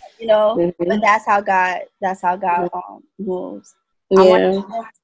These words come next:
Speaker 1: into now, um, the final point of body language.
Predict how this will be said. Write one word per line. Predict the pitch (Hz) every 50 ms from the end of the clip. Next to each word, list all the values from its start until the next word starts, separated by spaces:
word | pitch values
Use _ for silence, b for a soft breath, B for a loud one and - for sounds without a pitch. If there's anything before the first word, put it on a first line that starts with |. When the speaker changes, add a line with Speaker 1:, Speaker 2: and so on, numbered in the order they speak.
| _ -
Speaker 1:
into | 208 208 208 196 - - 220 202 196 196 190 180 - -
now, | 196 202 190 190 190 185 - -
um, | 180 185 185 185 180 185 196 202 196 _ _ _ _ _ _ _ _ -
the | 185 190 190 190
final | - 196 190 196 202 202 196
point | 196 - - 196 196 190 180 - _ _ _ _ _ _ -
of | - 190 190 190 190 185 180 180 185 _ -
body | 190 196 190 196 208 220 226
language. | 214 196 180 175 175 170 160 160 170 - 143 _ _ - -